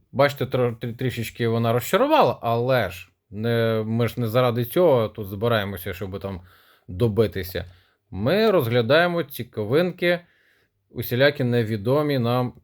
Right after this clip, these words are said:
касети. А записати, господі, донорська стрічка рішає всі питання і все, і касета працює. Так що пишіть вподоб-, е, ставте вподобайки, пишіть коментарі.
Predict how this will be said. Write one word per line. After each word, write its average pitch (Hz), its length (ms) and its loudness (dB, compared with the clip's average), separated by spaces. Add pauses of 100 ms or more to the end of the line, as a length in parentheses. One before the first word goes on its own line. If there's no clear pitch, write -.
касети. 107 800 -2 (480)
А 143 200 0
записати, 156 760 2
господі, 101 540 -6
донорська 151 600 0
стрічка 165 520 0
рішає 147 360 2
всі 139 200 -4
питання 151 540 2
і 147 200 -4
все, 127 360 0
і 113 60 -4
касета 127 460 -2
працює. 98 760 -4 (840)
Так 131 180 0
що 117 240 -4 (200)
пишіть 139 420 -2 (280)
вподоб-, 120 560 2
е, 113 40 0
ставте 123 300 0
вподобайки, 135 680 0
пишіть - 340 -8
коментарі. 143 680 -2